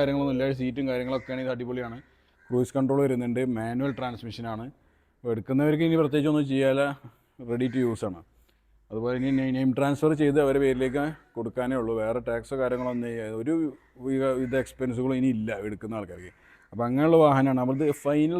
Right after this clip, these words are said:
റേറ്റ് ആണ്, രണ്ട് ലക്ഷത്തി തൊണ്ണൂറ്റയ്യായിരം രൂപയ്ക്ക് എന്ത് ചെയ്യുക, നമുക്ക് ഫൈനലായിട്ട് വാഹനം കൊടുക്കുക. അപ്പോൾ വേണ്ടവർ എത്രയും പെട്ടെന്ന് വിളിച്ചോളി,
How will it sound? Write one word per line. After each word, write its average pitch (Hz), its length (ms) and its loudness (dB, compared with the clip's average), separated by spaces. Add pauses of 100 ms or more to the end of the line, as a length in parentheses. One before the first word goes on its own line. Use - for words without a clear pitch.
റേറ്റ് 139 260 2
ആണ്, 127 140 -2 (600)
രണ്ട് 151 340 2
ലക്ഷത്തി 160 340 0 (100)
തൊണ്ണൂറ്റയ്യായിരം 139 600 4
രൂപയ്ക്ക് 127 260 2
എന്ത് 117 100 -2
ചെയ്യുക, 110 240 -4 (100)
നമുക്ക് 117 300 -8
ഫൈനലായിട്ട് 113 560 -4 (120)
വാഹനം 107 300 -6
കൊടുക്കുക. 101 240 -14 (500)
അപ്പോൾ 107 160 -4 (260)
വേണ്ടവർ 117 360 0
എത്രയും 120 220 -4
പെട്ടെന്ന് 117 300 -4 (180)
വിളിച്ചോളി, 110 340 -4